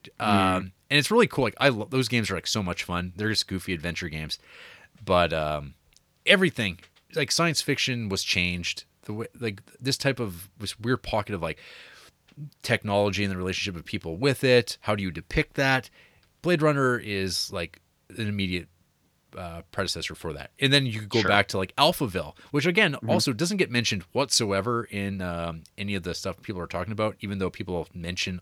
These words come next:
Speaker 1: often these
Speaker 2: Mm-hmm.
Speaker 1: weird connections to it. But it's like, well, 'cause he's got a fedora. <laughs> But I don't know.
Speaker 2: It's more than
Speaker 1: No, no,
Speaker 2: that,
Speaker 1: he does,
Speaker 2: Jared.
Speaker 1: he has no fedora. He's just got that trench coat.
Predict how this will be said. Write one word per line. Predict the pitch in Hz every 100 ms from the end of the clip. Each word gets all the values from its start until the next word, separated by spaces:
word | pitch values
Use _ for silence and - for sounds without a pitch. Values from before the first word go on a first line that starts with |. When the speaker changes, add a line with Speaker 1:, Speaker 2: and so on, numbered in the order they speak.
| -
Speaker 1:
often | - - 101 95 - - - - _ -
these | 113
Speaker 2:
Mm-hmm. | 104
Speaker 1:
weird | 101 101
connections | 90 90 - 95
to | - 98
it. | 95 -
But | 90 92
it's | 92
like, | 98 85
well, | 90 85
'cause | - 90
he's | 92
got | 92 85
a |
fedora. | - 85 80 87 107 110 - - - - -
<laughs> | 160 - - 165 127 _
But | - 76 - - - - -
I | 156
don't | 294 302
know. | 220
Speaker 2:
It's | 165 -
more | 117 104 101 95
than | 87
Speaker 1:
No, |
no, | 123 85
Speaker 2:
that, | 107
Speaker 1:
he |
does, | 135 165
Speaker 2:
Jared. | 131
Speaker 1:
he | 104
has | 165 127
no |
fedora. | 104 98 95 90
He's | 90
just | 120
got | 110 -
that | 85
trench | - 110 -
coat. | 71